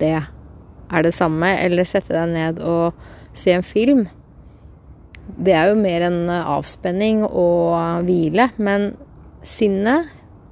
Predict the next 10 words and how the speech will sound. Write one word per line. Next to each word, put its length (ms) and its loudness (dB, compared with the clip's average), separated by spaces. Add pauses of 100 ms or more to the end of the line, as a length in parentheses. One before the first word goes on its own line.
(160)
reset 640 -2
button 640 -2 (180)
<laughs> 160 6 (140)
til 180 2 (240)
sinnet, 560 0 (480)
den 320 2
går 300 2
gjennom 420 -4 (400)
en 220 -4
stillhetsmeditasjon. 1200 -4